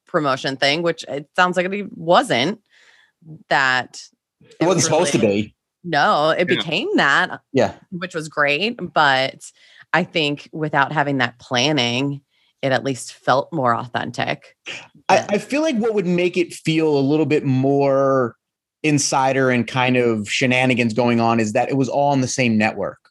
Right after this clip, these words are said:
Speaker 2: So W C W Nitro was on T N T. The finals were on T N, were on T N T.
Speaker 3: They were on
Speaker 2: So
Speaker 3: N B C, actually.
Speaker 2: Oh, they were on N B C. That's right.
Speaker 3: Yeah. T N T was, T N T, uh,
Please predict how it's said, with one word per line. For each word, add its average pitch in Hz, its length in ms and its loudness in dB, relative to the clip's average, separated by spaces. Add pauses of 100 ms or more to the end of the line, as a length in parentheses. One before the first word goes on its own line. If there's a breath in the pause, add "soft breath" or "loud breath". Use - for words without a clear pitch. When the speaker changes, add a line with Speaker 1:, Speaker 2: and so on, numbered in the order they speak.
(960)
Speaker 2:
So 156 220 -2
W 160 340 0
C 190 140 0
W 135 720 2
Nitro 139 420 0
was 131 200 2
on 120 180 2
T 127 220 0
N 117 100 2
T. 110 320 2
The 113 100 0
finals 131 520 0
were 120 100 0
on 107 260 2
T 117 220 -2
N, - 140 -2 (180)
were 127 220 2
on 110 260 2
T 123 160 -2
N 107 140 2
T. 95 320 -2 (160)
Speaker 3:
They 151 40 2
were 156 80 4
on 156 60 4
Speaker 2:
So 156 60 2
Speaker 3:
N 156 80 0
B 147 100 4
C, 131 260 -2
actually. 101 420 -10 (120)
Speaker 2:
Oh, 185 60 2
they 208 100 2
were 196 60 2
on 180 80 0
N 170 60 0
B 165 80 2
C. 165 280 2
That's 117 220 -2
right. 151 320 -2 (160)
Speaker 3:
Yeah. - 160 -20
T 170 160 0
N 175 100 0
T 175 160 0
was, 151 240 4
T 160 180 0
N 151 100 0
T, 156 260 -2
uh, 117 200 2